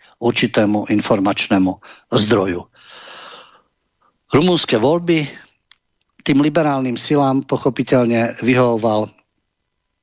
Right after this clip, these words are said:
starosta Bukurešti Dan s jeho názormi. To je niečo podobné ako,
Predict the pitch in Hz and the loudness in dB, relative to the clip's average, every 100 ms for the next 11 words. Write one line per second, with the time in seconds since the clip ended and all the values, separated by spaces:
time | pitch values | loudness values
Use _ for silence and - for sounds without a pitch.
0 | - _ - _ - - 117 104 - 98 | -20 _ -20 _ -2 0 0 -2 -2 -4
1 | 98 139 180 151 - - 117 123 123 123 | -2 -2 0 0 -2 -4 -2 0 0 -4
2 | 117 _ - - - _ - 123 131 131 | -8 _ -20 -20 -20 _ -2 0 0 0
3 | 123 123 127 123 180 247 160 139 - 117 | -2 0 0 0 0 0 0 -2 -4 -4
4 | - 131 123 110 110 - - - 98 90 | -2 0 0 0 -2 -2 -6 -2 -2 -2